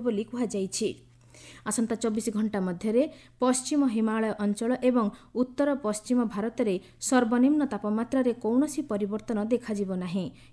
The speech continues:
କିନ୍ତୁ ଏହା ପରେ ତାପମାତ୍ରା ଦୁଇରୁ ପାଞ୍ଚ ଡିଗ୍ରୀ ସେଲସିୟସ୍ ବୃଦ୍ଧି ପାଇବାର ସମ୍ଭାବନା ରହିଛି। ମୁଖ୍ୟ ସମ୍ବାଦ ପୁଣି ଥରେ। ନବବର୍ଷକୁ ସମଗ୍ର ବିଶ୍ୱ ଭବ୍ୟତାର ସହ ସ୍ୱାଗତ କରିଛି। ଏକ ଦେଶ ଏକ ସବସ୍କ୍ରିପସନ୍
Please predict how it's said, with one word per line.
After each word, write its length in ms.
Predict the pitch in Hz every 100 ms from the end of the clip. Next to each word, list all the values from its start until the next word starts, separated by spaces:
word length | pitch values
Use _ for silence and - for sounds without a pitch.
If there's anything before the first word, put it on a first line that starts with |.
| -
କିନ୍ତୁ 280 | 233 226 233
ଏହା 200 | 208 202
ପରେ 360 | 202 214 226 269
ତାପମାତ୍ରା 640 | 277 208 208 202 - 220 254 - - 214
ଦୁଇରୁ 320 | 254 285 285
ପାଞ୍ଚ 300 | 269 202 202
ଡିଗ୍ରୀ 340 | 220 262 254 247
ସେଲସିୟସ୍ 560 | - 196 - 247 214 202
ବୃଦ୍ଧି 280 | 220 208 262
ପାଇବାର 340 | 285 285 233
ସମ୍ଭାବନା 640 | 208 220 208 196 220 214 190
ରହିଛି। 520 | 233 185 180 - 196 123 - - _ - - - _ _ - -
ମୁଖ୍ୟ 280 | 185 190 - 190
ସମ୍ବାଦ 420 | 214 226 285 262 202
ପୁଣି 280 | - 277 214 -
ଥରେ। 260 | 190 175 - - - - - -
ନବବର୍ଷକୁ 720 | 247 262 269 262 277 311 302 302
ସମଗ୍ର 420 | 294 233 226 214 226
ବିଶ୍ୱ 440 | 220 247 285 269 202
ଭବ୍ୟତାର 440 | 208 220 254 254
ସହ 220 | 240 220 196
ସ୍ୱାଗତ 400 | 233 - 233 196 190
କରିଛି। 440 | 190 190 - 190 - - - -
ଏକ 220 | 214 226 226
ଦେଶ 280 | 202 208 208 226
ଏକ 160 | 220 214
ସବସ୍କ୍ରିପସନ୍ 680 | 220 208 202 - 226 - 262